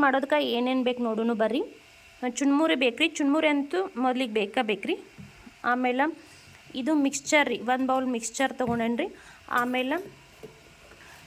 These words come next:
ಇದು ಶುಗರ್ ಪೌಡ್ರ್ ರೀ, ಸಕ್ರೆ ಪುಡಿ ಮಾಡಿ ಇಟ್ಕೊಂಡಿರೋ ಸಕ್ರೆ ಐತ್ರಿ. ಆಮೇಲೆ ಚಿಲ್ಲಿ ಪೌಡ್ರ್ ರೀ. ಹ್ಮ್, ಇದು ರುಚಿಗೆ ತಕ್ಕಷ್ಟು ಉಪ್ಪು ತೊಗೊಂಡೇನ್ರಿ. ಶೇಂಗಾ ತೊಗೊಂಡೇನ್ ನೋಡ್ರಿ, ಶೇಂಗಾ ಬೀಜ. ನೀವು ಹುರ್ದಿದ್ದಿದ್ರು ಹುರ್ದಿದ್ ತಗೋರಿ, ಹುರ್ದಿದ್ದು ಇಲ್ಲಂದ್ರೂ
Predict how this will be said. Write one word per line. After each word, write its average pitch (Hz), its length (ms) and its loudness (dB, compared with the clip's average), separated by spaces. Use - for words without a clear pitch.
ಇದು 285 120 0
ಶುಗರ್ 277 360 2
ಪೌಡ್ರ್ 226 260 2
ರೀ, 190 60 -4
ಸಕ್ರೆ 254 240 0
ಪುಡಿ 262 160 0
ಮಾಡಿ 247 160 2
ಇಟ್ಕೊಂಡಿರೋ 247 480 0
ಸಕ್ರೆ 240 320 0
ಐತ್ರಿ. 247 240 0
ಆಮೇಲೆ 269 360 2
ಚಿಲ್ಲಿ 277 280 0
ಪೌಡ್ರ್ 233 320 0
ರೀ. - 60 -12
ಹ್ಮ್, 208 340 -6
ಇದು 247 140 0
ರುಚಿಗೆ 262 360 -2
ತಕ್ಕಷ್ಟು 262 320 -4
ಉಪ್ಪು 269 220 -4
ತೊಗೊಂಡೇನ್ರಿ. 240 440 2
ಶೇಂಗಾ 277 360 4
ತೊಗೊಂಡೇನ್ 269 400 2
ನೋಡ್ರಿ, 254 280 0
ಶೇಂಗಾ 247 380 2
ಬೀಜ. 247 200 -4
ನೀವು 269 180 2
ಹುರ್ದಿದ್ದಿದ್ರು 269 540 -2
ಹುರ್ದಿದ್ 262 340 -4
ತಗೋರಿ, 240 300 0
ಹುರ್ದಿದ್ದು 226 400 -4
ಇಲ್ಲಂದ್ರೂ 233 320 0